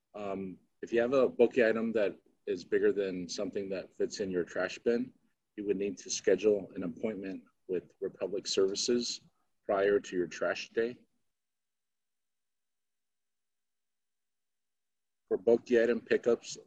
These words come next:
such as mattresses, furniture, or large debris appliances, uh, residential customers from one to four units, uh,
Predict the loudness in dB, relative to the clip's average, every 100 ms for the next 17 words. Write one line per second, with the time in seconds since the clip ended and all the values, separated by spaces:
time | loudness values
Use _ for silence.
0 | -14 -4 -2 0 -2 -2 -6 -6 -8 -8
1 | -6 -8 -10 -18 _ -8 -8 -8 -2 0
2 | 0 0 0 -2 -4 -12 -14 0 2 2
3 | -4 -14 -8 -6 -6 -6 -2 -2 -2 -12
4 | _ _ _ _ _ -10 -4 0 0 -2
5 | -4 -4 -6 -4 -4 -2 2 2 0 -6
6 | -6 -4 -8 -8 -6 -4 -4 -4 0 2
7 | 2 0 -4 -4 -4 -10 -12 -18 _ _
8 | _ _ _ -10 -8